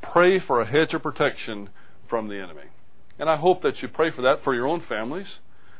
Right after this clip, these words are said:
I hope you pray for that for this church. I hope you pray for that for me and, and the rest of those who are in leadership at this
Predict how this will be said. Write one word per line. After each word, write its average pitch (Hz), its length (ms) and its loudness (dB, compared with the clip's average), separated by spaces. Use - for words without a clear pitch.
I 117 40 4
hope 131 140 2
you 143 60 6
pray 139 240 6
for 143 80 2
that 151 180 4
for 143 100 -2
this 135 120 0
church. 180 220 2
I 120 60 2
hope 151 180 4
you 139 80 -2
pray 151 240 4
for 143 120 -4
that 165 220 2
for 135 100 -2
me 156 260 0
and, 120 240 -2
and 120 180 -6
the 123 60 2
rest 147 200 2
of 139 100 -2
those 160 240 4
who 147 100 -2
are 143 60 0
in 131 80 -2
leadership 165 460 -2
at 143 80 -6
this 139 140 -4